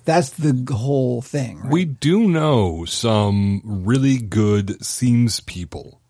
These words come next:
Speaker 1: We
Speaker 2: So
Speaker 1: do.
Speaker 2: if you end up with a commission where price is no
Speaker 1: Hmm.
Speaker 2: object and they need a mariachi outfit,
Speaker 1: <laughs>
Speaker 2: you do have people you could probably tap that would
Speaker 1: I
Speaker 2: be able
Speaker 1: mean,
Speaker 2: to turn out.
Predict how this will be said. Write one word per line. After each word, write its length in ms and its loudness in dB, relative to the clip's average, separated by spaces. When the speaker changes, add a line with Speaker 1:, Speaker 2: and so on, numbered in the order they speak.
Speaker 1:
We 100 0
Speaker 2:
So 220 2
Speaker 1:
do. 120 -4
Speaker 2:
if 200 -2
you 160 2
end 240 2
up 200 -2
with 440 0
a 240 0
commission 840 0
where 140 -4
price 360 0
is 120 -2
no 140 2
Speaker 1:
Hmm. 80 2
Speaker 2:
object 440 0
and 100 0
they 100 0
need 180 0
a 40 0
mariachi 800 2
outfit, 460 -8
Speaker 1:
<laughs> 840 -2
Speaker 2:
you 220 0
do 220 2
have 240 2
people 320 0
you 140 2
could 200 -4
probably 520 0
tap 500 -2
that 160 0
would 120 -2
Speaker 1:
I 120 0
Speaker 2:
be 20 -2
able 80 0
Speaker 1:
mean, 100 0
Speaker 2:
to 60 -6
turn 200 0
out. 380 -4